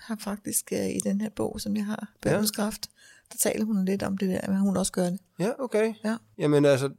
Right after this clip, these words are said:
Speaker 2: det er også mere og mere anerkendt, øh,
Speaker 1: Ja.
Speaker 2: og flere og flere opdager, det kan man faktisk.
Speaker 1: Mhm.
Speaker 2: Øhm, og når kroppen er så ikke lidt fysisk, øh, hvad kan man sige, at man ikke mærker sin krop så tydeligt, så kan man faktisk flyve ud med sin bevidsthed.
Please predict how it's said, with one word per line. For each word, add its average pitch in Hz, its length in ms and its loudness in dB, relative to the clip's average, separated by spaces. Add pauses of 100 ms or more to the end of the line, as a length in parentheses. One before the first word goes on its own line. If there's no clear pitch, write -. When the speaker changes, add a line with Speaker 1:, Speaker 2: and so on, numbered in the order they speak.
Speaker 2:
det 139 140 2
er 131 80 2
også 143 160 0
mere 165 140 6
og 170 60 6
mere 147 140 8
anerkendt, 147 540 2
øh, 147 60 -2
Speaker 1:
Ja. 135 160 4
Speaker 2:
og 127 80 -2
flere 156 180 0
og 156 60 4
flere 143 160 2
opdager, 139 320 4
det 135 100 -2
kan 147 160 0
man 165 100 4
faktisk. 127 520 -4
Speaker 1:
Mhm. 202 240 2 (580)
Speaker 2:
Øhm, 123 440 2
og 135 120 0
når 127 80 2
kroppen 160 360 8
er 143 180 8
så 139 260 6 (100)
ikke 151 220 0
lidt 139 160 -2
fysisk, - 480 -6 (640)
øh, 131 100 -2
hvad 131 120 4 (300)
kan 117 60 0
man 120 100 2
sige, 135 120 0
at 123 60 2
man 127 100 2
ikke 131 120 0 (180)
mærker 127 300 2
sin 135 160 0
krop 135 240 0
så 139 120 -6
tydeligt, 131 400 -2
så 151 100 -4
kan 147 120 -4
man 135 120 -2
faktisk 139 480 -4
flyve 131 220 -2
ud 147 280 -2
med 151 120 -4
sin 131 200 -4
bevidsthed. 135 560 -2